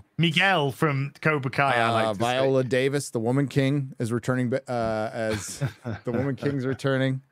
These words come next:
Speaker 2: as Amanda Waller. And John, I'm gonna suck some C C P cock. Cena is gonna return as the Peacemaker.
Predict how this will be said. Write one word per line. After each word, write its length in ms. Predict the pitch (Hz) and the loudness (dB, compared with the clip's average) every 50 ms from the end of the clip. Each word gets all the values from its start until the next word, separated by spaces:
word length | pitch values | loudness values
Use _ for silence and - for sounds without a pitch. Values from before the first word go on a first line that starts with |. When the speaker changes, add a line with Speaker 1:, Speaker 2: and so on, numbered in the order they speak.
| _ _ _ _ _ _ _ - - - - - - | _ _ _ _ _ _ _ -20 -18 -18 -20 -14 -10
Speaker 2:
as 80 | - 107 | -8 -8
Amanda 280 | 107 110 117 117 113 107 | -6 -4 -4 -4 -4 -2
Waller. 480 | 117 139 156 160 160 160 160 165 156 - _ _ _ _ _ _ _ - | 0 0 2 2 4 4 2 0 0 -4 _ _ _ _ _ _ _ -4
And 480 | 135 135 131 127 127 127 123 131 - 147 | -2 0 0 0 0 -2 -2 -4 -6 -6
John, 680 | 123 - 147 151 151 156 156 156 156 156 156 156 151 - - _ _ _ _ _ _ - | -2 0 2 2 4 4 2 2 2 2 2 0 0 -2 -6 _ _ _ _ _ _ -2
I'm 180 | 135 143 147 | 0 2 2
gonna 220 | 139 143 135 131 120 | 2 2 2 0 -2
suck 420 | - - - - 151 147 139 - | -4 -6 -4 -2 -2 -2 -4 -6
some 180 | - - 135 120 | -6 -6 -6 -6
C 260 | - - - 160 156 | -4 -6 -6 -4 -4
C 200 | 135 - 151 151 | -4 -6 -6 -8
P 240 | - - 147 147 139 | -4 0 0 0 0
cock. 580 | - - - - 147 147 147 143 - - - - _ _ _ _ _ _ | -2 -4 -2 0 0 0 0 -2 -4 -10 -20 -20 _ _ _ _ _ _
Cena 640 | - - - - 214 226 208 170 151 147 147 147 135 - - | -12 -8 -4 -2 0 2 2 2 2 2 0 -2 -6 -4 0
is 180 | 156 143 123 | 0 0 2
gonna 180 | 117 151 143 143 | 2 0 0 2
return 520 | 143 143 127 - - 139 139 139 139 135 | 0 0 -2 -2 -2 -2 0 0 0 0
as 240 | 143 113 123 123 110 | -2 -2 -2 -2 -2
the 80 | - 113 | -4 -6
Peacemaker. 680 | - - 131 120 - - 113 107 101 87 - 82 - | -4 -2 -2 -2 -2 -4 -4 -4 -4 -6 -8 -12 -14